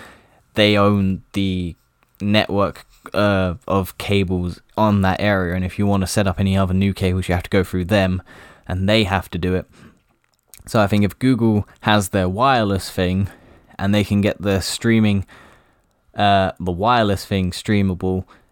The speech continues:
at those sorts of speeds, and they can provide that bundled in with the Stadia, or even if you choose to go and buy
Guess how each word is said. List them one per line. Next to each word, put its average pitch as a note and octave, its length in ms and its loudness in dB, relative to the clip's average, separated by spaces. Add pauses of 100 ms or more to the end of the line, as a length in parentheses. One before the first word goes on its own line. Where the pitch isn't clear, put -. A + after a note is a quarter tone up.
at G#2+ 240 0
those G2+ 320 -2
sorts - 340 -4
of F#2+ 100 -8
speeds, F#2+ 640 -4 (320)
and G#2+ 160 2
they G#2 100 0
can G2+ 160 -4
provide G#2 500 0
that G2+ 280 0 (140)
bundled G#2 640 0
in G#2+ 300 0
with F#2+ 440 -4 (640)
the F#2+ 500 2 (560)
Stadia, G2 440 0
or G#2 180 -2
even G2+ 260 0
if G2 180 -4
you F#2+ 120 -4 (520)
choose G#2+ 320 0
to A2 100 0
go G#2 260 0
and F#2+ 140 -2
buy G2+ 420 2